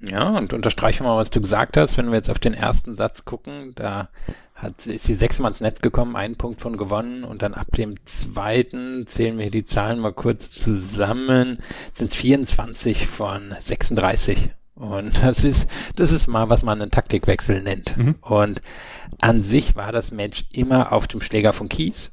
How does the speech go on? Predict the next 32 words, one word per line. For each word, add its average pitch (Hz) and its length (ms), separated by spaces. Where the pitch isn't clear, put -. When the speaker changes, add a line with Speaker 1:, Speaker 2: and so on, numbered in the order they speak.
Speaker 1:
Wenn 107 220
Keys 127 320
in 117 80
Topform 107 460
spielt, 143 680
auf - 140
dem 110 100
Rasen, 113 380
dann 110 120
besiegt 98 280
sie - 80
Andreeva. 139 580
Das 104 500
mag 101 320
nicht 107 160
immer 123 180
so 110 80
bleiben, 123 460
aber 113 120
ich - 120
glaube, 110 300
bei 104 280
der 104 220
im 107 640
Moment 104 460
in 117 100
Konstellation 110 600
ist - 220
das - 140
so. 196 180
Aber 110 640
Andreeva 117 1120